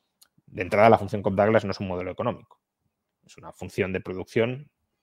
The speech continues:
que puede ser micro o macro, en este caso me preguntas por lo macro, eh, que describirá o podrá describir o podrá encajar mejor con, con ciertas modalidades de,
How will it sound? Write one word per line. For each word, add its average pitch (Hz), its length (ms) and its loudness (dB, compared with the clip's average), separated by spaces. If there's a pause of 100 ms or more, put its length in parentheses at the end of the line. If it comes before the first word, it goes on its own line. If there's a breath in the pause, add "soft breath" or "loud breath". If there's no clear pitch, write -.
(460)
que - 140 -20
puede 95 160 -4
ser 90 160 -4
micro 104 360 0 (120)
o 92 80 -6
macro, 113 420 -2
en - 80 -12
este 92 160 -8
caso 95 220 -8
me 92 100 -12
preguntas 92 400 -10
por 104 140 -10
lo 101 100 0
macro, 117 340 -2 (880 soft breath)
eh, 104 880 8
que 110 180 0
describirá 98 1160 -6
o 95 140 -16
podrá 95 280 -10
describir 101 540 -6
o 98 60 -8
podrá 95 220 -8
encajar 101 440 -6
mejor 107 420 -4
con, 113 300 -8
con 104 220 -8
ciertas - 500 -6
modalidades 104 640 -4
de, 104 400 -4